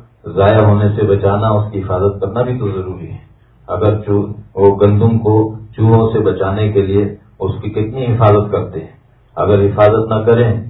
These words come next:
اور خالی جمع کرتے رہیں تو چوہے اس کو کھا کھا کے ختم کر دیں گے، اور ایک دن آپ دیکھیں گے ذخیرے میں کہ گندم ہے ہی نہیں۔ اب جو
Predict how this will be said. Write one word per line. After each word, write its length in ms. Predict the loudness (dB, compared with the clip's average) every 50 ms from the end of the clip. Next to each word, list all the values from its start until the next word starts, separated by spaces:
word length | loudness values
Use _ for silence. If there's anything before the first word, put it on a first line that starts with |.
| -14 -14 -6
اور 140 | -4 -2 -2
خالی 360 | 0 2 4 4 4 4 4
جمع 240 | 2 2 2 2 2
کرتے 340 | 2 0 -2 -2 -2 -2 -2
رہیں 260 | -2 -2 -4 -4 -6 -10 -14 -20 -20 _ _
تو 60 | 2 2 2 2
چوہے 220 | 2 4 6 6 8
اس 180 | 6 6 4 2
کو 80 | 2 2 2 2
کھا 160 | 2 0 0 0
کھا 160 | 0 -2 -4 -4
کے 180 | -4 -6 -10 -10 -12 -16 -20 _ _ _ -10
ختم 300 | -6 -2 -2 -2 0 0
کر 160 | -2 -4 -4
دیں 200 | -4 -6 -8 -8
گے، 80 | -8 -8
اور 140 | -6 -4
ایک 200 | -4 -4 -4 -2
دن 140 | -2 -2 0
آپ 180 | 0 0 0 -2 -2 -6 -10 -14 -18 _ _ -2
دیکھیں 340 | 2 2 2 2 2 4 4
گے 60 | 4 4
ذخیرے 440 | 4 4 2 0 0 0 2 2 2
میں 140 | 2 0 -4 -6
کہ 80 | -6 -8 -8 -10 -14 -16 -20 _ _ -6
گندم 320 | -6 -4 -2 -2 -4 -4 -4 -4 -4
ہے 60 | -2
ہی 120 | 0 0 0
نہیں۔ 220 | -2 -2 -4 -8 -12 -16 _ _ _ _ _ _ _ -6
اب 200 | -4 -4 0 2
جو 100 | 4